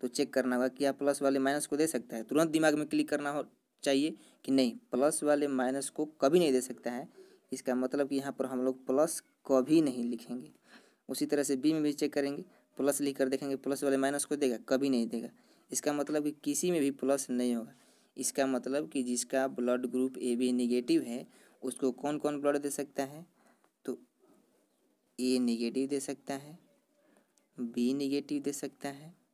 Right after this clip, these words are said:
ओ नेगेटिव दे सकता है और ए बी नेगेटिव दे सकता है। चलिए, एक और अच्छा क्वेश्चन क्रिएट होता है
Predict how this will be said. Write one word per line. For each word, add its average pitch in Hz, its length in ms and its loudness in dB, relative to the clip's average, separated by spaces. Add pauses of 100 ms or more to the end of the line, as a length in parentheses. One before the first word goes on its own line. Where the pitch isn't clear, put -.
(2000)
ओ 117 180 0
नेगेटिव 135 440 0
दे 135 120 0
सकता 135 360 -8
है 147 240 -16 (260)
और 143 300 -2 (500)
ए 120 360 0
बी 151 480 -2 (560)
नेगेटिव 113 760 -4 (380)
दे 110 220 -4
सकता - 380 -6
है। - 160 -20 (1120)
चलिए, 143 260 0
एक 147 80 -4
और 127 140 2
अच्छा 147 300 0
क्वेश्चन 156 400 -4
क्रिएट 139 360 0
होता 104 220 -8
है 135 220 -10